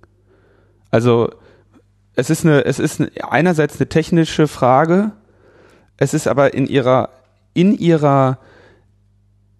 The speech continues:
äh, also in dem Resultat, das ihre Beantwortung herbeiführt, eine, ähm,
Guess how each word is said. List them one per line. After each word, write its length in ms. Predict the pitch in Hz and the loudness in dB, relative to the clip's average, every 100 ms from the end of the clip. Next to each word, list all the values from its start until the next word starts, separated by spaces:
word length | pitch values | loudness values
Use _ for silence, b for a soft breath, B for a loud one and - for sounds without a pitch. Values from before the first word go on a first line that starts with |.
| _ _ | _ _
äh, 460 | 123 135 131 127 120 - _ _ _ _ _ _ _ _ _ _ | 0 2 2 2 0 -4 _ _ _ _ _ _ _ _ _ _
also 140 | - 147 | -4 -2
in 160 | - | 0
dem 240 | 143 143 135 - - | 0 0 -2 -6 -2
Resultat, 800 | 135 131 131 - 185 202 - - | 0 0 -2 -2 0 0 -2 -4
das 160 | 127 - | -4 0
ihre 180 | 131 | -2
Beantwortung 680 | 127 127 147 180 120 120 117 | 0 0 -2 -2 -2 0 -2
herbeiführt, 800 | 113 110 107 107 - - 123 - b b b b - | -2 0 0 0 -4 -2 -2 -4 b b b b -2
eine, 640 | 117 131 127 127 123 120 | 0 2 2 2 2 2
ähm, 720 | - 120 120 120 117 113 120 | 2 2 2 0 -2 -4 -6